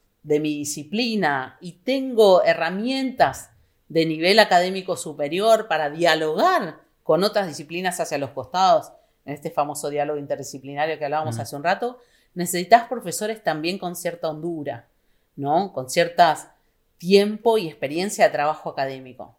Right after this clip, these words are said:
Speaker 1: Y después el otro que te pueda traer la práctica, práctica para ser un buen técnico, digamos, en el mejor sentido de la palabra. Entonces creo que un balance en el desarrollo de una currícula, de una carrera universitaria, es muy bueno.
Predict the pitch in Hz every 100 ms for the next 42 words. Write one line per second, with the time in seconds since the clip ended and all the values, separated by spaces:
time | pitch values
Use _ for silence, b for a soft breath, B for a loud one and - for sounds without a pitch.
0 | _ _ _ _ _ _ _ - 170 170
1 | 220 220 208 190 202 202 160 156 156 156
2 | 151 147 147 143 143 151 143 135 139 131
3 | 147 143 135 123 120 113 - 143 139 139
4 | 139 139 143 135 127 127 135 127 127 123
5 | 113 123 123 123 117 123 117 123 120 135
6 | 135 123 131 123 120 107 - _ _ _
7 | b b b b 233 285 294 277 302 247
8 | 226 202 185 202 208 220 - 240 285 285
9 | _ _ - 147 143 143 139 135 135 160
10 | 160 160 175 147 139 139 151 156 160 147
11 | 143 143 135 139 135 151 156 143 135 127
12 | - 131 143 170 175 143 147 143 135 123
13 | 110